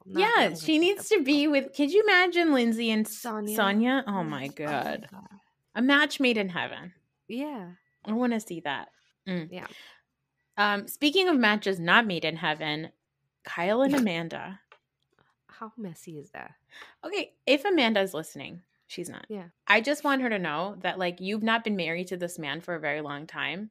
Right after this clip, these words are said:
Speaker 2: You're beautiful, you're fun, you're young. You can leave him.
Speaker 1: Yes, but I,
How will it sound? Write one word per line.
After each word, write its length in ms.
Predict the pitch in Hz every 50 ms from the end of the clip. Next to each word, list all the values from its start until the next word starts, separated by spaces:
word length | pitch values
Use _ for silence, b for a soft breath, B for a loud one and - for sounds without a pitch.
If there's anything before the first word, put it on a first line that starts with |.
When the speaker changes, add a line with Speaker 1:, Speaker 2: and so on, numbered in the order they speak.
| _ -
Speaker 2:
You're 180 | 180 190 180
beautiful, 560 | 180 180 180 180 165 185 202 - - 226 233
you're 220 | 240 220 - 180 185
fun, 420 | 180 - - 180 185 196 214 208
you're 180 | 190 185 175 170
young. 580 | 160 151 151 170 202 196 151 151 175 202 226 - _ _ -
You 260 | - 185 196 262 339
can 160 | 359 - 622 587 440 294
leave 220 | 269 277 339 392
him. 540 | 370 359 349 277 214 175 147 143 - 165 - _ _ -
Speaker 1:
Yes, 440 | 339 311 302 330 349 359 - - -
but 180 | 240 262 247
I, 200 | 247 247 247 277